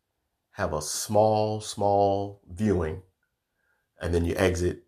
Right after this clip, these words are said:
and you go to the cemetery. And even at the cemetery, you're not supposed to have a large gathering at the cemetery. They real-, realistically, they only want about ten people, and they give you about twenty minutes.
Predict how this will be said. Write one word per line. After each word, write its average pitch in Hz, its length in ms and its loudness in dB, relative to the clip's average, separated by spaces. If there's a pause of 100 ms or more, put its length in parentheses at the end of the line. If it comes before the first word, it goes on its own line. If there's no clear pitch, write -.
(480)
and 90 140 -2
you 90 60 0
go 90 140 4
to 85 60 0
the 87 80 -4
cemetery. 76 580 -4 (580)
And 90 140 0
even 113 220 4
at 123 120 8
the 110 80 -2
cemetery, 98 600 0
you're 87 200 -2
not 92 260 0
supposed 107 380 -2
to 107 80 -4
have 98 300 2
a 95 80 0
large 87 560 0
gathering 87 480 -2
at 90 180 -6
the 82 80 -10
cemetery. 82 640 -4 (480)
They 95 320 0
real-, 110 380 2
realistically, 117 640 4
they 90 160 0
only 120 420 0
want 107 540 2
about 95 380 -2
ten 120 280 -2
people, 120 500 -4 (680)
and 82 140 -6
they 87 80 0
give 98 160 -2
you 101 80 2
about 95 280 2
twenty 98 280 2
minutes. - 480 -6